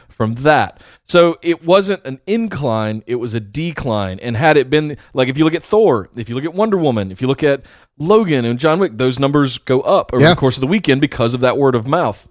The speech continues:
Speaker 2: Sure.
Speaker 1: So that's, to me, where the disappointment comes from.
Speaker 2: Sure, and then the other thing they might not be taking into account is the fact that maybe people are waiting till the next week when nobody's working and they can go see it during Thanksgiving week. I mean, that could happen.
Speaker 1: Sure.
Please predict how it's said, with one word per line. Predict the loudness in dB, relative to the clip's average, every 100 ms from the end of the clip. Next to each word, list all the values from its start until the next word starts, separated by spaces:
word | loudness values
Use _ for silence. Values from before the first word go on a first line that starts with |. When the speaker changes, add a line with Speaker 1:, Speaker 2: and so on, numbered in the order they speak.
| 0
Speaker 2:
Sure. | 4 4 4
Speaker 1:
So | 4
that's, | 4 2 2
to | -4
me, | -2 0
where | 2 2
the | 0
disappointment | -2 -2 -2 -4 -4
comes | -6 -8
from. | -12 -14 -4
Speaker 2:
Sure, | 2 2
and | 4
then | 2
the | 4
other | 4 4
thing | 2
they | 2
might | 2 2
not | 0
be |
taking | 0 0 0
into | 0 0
account | 0 0 0
is | -2
the |
fact | 2 2 2
that |
maybe | 0 0 -2
people | -2 0
are | 2
waiting | 4 4 2
till | 0 0
the |
next | 0 0
week | -2 0
when | 2 4
nobody's | 4 4 2
working | 2 2 2 0
and | 0
they |
can | 2
go | 4
see | 4 2
it |
during | 4 4
Thanksgiving | 2 0 2 2 2
week. | 2 4
I |
mean, | 4
that | 4 4
could | 2
happen. | 2 0 0 0
Speaker 1:
Sure. | 0 -2